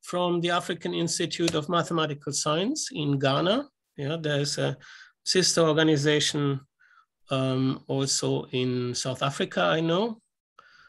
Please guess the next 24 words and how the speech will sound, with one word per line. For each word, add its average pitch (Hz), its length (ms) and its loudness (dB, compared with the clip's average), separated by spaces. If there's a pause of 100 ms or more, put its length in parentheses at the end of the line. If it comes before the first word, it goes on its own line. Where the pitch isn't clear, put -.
(280)
Um, 131 400 -2
but, 127 320 -6
uh, 127 60 0
maybe 131 560 0
Latevi 143 500 0
can 170 200 2
say 160 180 2
more 160 180 2
about 156 360 2
it. 151 180 -6
And, 139 300 -2
uh, 143 100 4
he 143 180 2
will 175 180 2
talk 220 260 0
about 180 400 2 (460)
minimal 175 420 4
and 156 120 4
maximal 156 460 0
length 147 320 0
from 143 220 -2
non-emission 143 640 0
position 139 500 -2
dependent 131 580 0